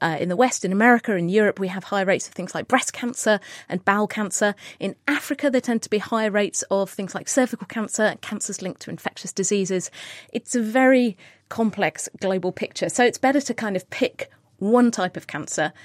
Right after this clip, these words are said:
and look at it. But we do know there's a role for genetics. So, for example, um, people of Ashkenazi Jewish heritage are particularly more likely to have certain types of inherited risk of cancer, uh, and diet also plays a role as well. So we do know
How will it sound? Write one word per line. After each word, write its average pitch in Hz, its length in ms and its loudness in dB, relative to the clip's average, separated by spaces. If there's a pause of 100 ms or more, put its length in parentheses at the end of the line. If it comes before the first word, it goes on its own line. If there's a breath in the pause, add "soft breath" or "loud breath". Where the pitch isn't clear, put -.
(140 loud breath)
and 185 140 -8
look 202 160 -4
at 196 100 -8
it. - 160 -2 (240 loud breath)
But - 80 0
we 320 140 6
do 349 200 8
know 302 280 8
there's 220 320 0
a 190 40 -2
role 190 220 0
for - 140 -12
genetics. - 760 0 (240 loud breath)
So, - 160 0
for 214 120 0
example, 220 560 4
um, 196 380 -2 (300)
people 233 240 4
of 220 100 4
Ashkenazi 220 600 0
Jewish 254 400 2
heritage 170 580 -4 (300 loud breath)
are 190 140 -2
particularly - 440 -2
more 190 160 0
likely 185 300 -2
to - 80 -10
have 175 180 -6
certain 202 460 0
types - 380 -8
of 180 80 -14
inherited 185 680 -4 (360 loud breath)
risk - 280 -4
of 165 80 -8
cancer, 180 480 -2 (340 loud breath)
uh, 247 200 4
and 254 160 2
diet 254 360 6
also 220 300 0
plays 175 320 -6
a 175 60 -10
role 165 280 -4
as 170 140 -6
well. 160 240 -2
So 175 220 -6
we 180 100 -4
do 180 220 -2
know 160 240 -2